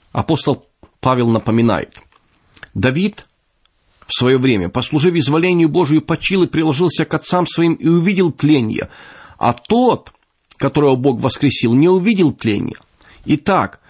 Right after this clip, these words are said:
да будет известно вам, мужи-братья, что ради него возвещается вам прощение грехов,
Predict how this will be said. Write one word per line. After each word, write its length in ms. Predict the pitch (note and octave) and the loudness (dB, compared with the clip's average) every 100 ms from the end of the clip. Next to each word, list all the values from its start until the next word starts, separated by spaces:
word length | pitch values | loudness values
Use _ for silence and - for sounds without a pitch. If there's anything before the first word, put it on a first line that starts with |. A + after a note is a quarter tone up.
| _ - | _ -8
да 200 | G2 C3+ | -2 0
будет 320 | E3+ F3+ - | 0 0 0
известно 500 | E3+ D3+ G3 - C#3+ | -2 0 -2 -2 -2
вам, 260 | C3 F#3+ B2+ | 0 0 2
мужи-братья, 840 | A2+ B2 D#3 A#2 F3+ F#3 - A1+ | 0 0 0 0 -2 -4 -6 -8
что 240 | - - C3+ | -6 -2 0
ради 200 | E3+ D#3+ | 0 2
него 360 | D#3 D#3+ F#3 | 2 4 2
возвещается 720 | D#3 B2+ C#3+ - F3 E3+ - D3 | 0 0 -2 -2 -2 -2 -2 -2
вам 180 | D#3 | 0
прощение 680 | C#3 D3 C#3+ - F#3 F3+ F3 | -2 -2 -2 -2 0 2 0
грехов, 640 | C3+ D#3+ - A3 G#3 - | 0 -2 0 0 0 -2